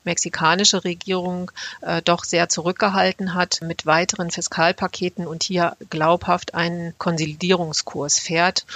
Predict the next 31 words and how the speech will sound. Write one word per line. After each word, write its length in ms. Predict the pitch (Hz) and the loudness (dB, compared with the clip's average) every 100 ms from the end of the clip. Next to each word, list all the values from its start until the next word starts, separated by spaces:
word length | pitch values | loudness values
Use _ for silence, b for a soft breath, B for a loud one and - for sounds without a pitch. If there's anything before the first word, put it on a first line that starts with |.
| B - | B -10
Und 300 | 165 160 - | -6 -6 -8
dieses 420 | 170 190 196 - - | -6 -4 -4 -4 0
scheint 460 | - 175 170 180 - | 2 4 2 2 2
bei 160 | 165 165 | 2 2
Brasilien 580 | - 170 180 190 190 | 0 -2 2 2 2
anders 480 | - 180 165 156 - | 2 2 2 2 2
zu 160 | - 170 | 2 0
sein. 380 | 156 160 165 170 _ - | 0 0 -2 -8 _ -8
Von 180 | 160 | -2
daher 420 | 160 170 202 196 190 | 2 4 4 2 4
denke 360 | 175 180 202 | 4 2 2
ich, 120 | 190 | 0
dass 300 | - 170 - | 2 2 2
die 160 | - 170 | -2 -10
fiskalischen 580 | - 151 - 214 233 196 | -6 0 2 4 2 0
Risiken 600 | 202 196 190 - 185 180 | 0 -2 -4 -4 -6 -2
deutlich 300 | 180 180 190 | 2 2 4
stärker 480 | - 165 190 196 180 | 2 4 2 2 0
auf 120 | 165 | 0
den 300 | - 165 175 | -2 -4 -4
brasilianischen 800 | - 165 156 160 160 165 170 180 | 2 2 2 0 2 2 0 -2
Real 400 | 165 165 156 156 | -2 -2 0 0
lasten. 540 | 151 180 - - 185 185 B - | 2 2 2 -2 -6 -6 B -2
Also 160 | 196 - | 0 4
für 140 | 208 | 4
beide 340 | 180 190 233 226 | 4 4 6 6
Länder 320 | 208 226 214 | 6 6 4
gibt 260 | 190 208 | 2 0
es 120 | 202 - | -2 0
eben 280 | 190 185 | -2 0
aber, 380 | 185 180 170 170 | 2 4 6 4